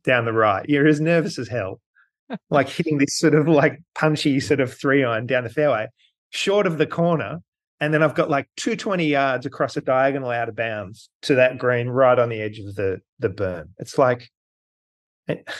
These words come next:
Speaker 1: <laughs> it, so it staggers me when people, you know, whinge or complain about the idea of an out of bounds fence.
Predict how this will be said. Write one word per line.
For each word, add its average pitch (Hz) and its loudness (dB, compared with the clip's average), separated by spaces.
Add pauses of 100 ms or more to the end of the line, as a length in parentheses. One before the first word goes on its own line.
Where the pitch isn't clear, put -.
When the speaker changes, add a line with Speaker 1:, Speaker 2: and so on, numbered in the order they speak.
(120)
Speaker 1:
<laughs> - -8
it, 151 -6
so 196 4
it 180 0
staggers 208 2
me 170 4
when 139 2
people, 139 0
you 139 2
know, 107 -2
whinge 120 -6
or 110 -4
complain 113 -2
about 104 -4 (100)
the 143 2
idea 117 2
of 113 -2
an 117 -2
out 101 -2
of 98 -8
bounds 104 -8
fence. - -10